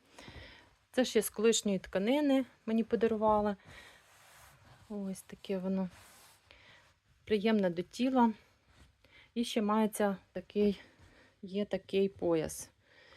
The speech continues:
З такого самого кашкорсе, біленького, воно приталене по фігурці.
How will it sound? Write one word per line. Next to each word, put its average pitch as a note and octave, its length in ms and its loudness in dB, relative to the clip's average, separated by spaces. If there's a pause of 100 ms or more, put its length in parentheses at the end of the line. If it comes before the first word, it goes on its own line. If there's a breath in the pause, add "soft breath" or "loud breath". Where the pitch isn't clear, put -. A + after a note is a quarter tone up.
(180 soft breath)
З - 60 -20
такого F#3+ 320 -6
самого F3 500 -6
кашкорсе, - 640 -2
біленького, G#3+ 720 2
воно G3+ 200 4
приталене A#3+ 720 6 (720 soft breath)
по G#3 120 -2
фігурці. G3+ 800 -2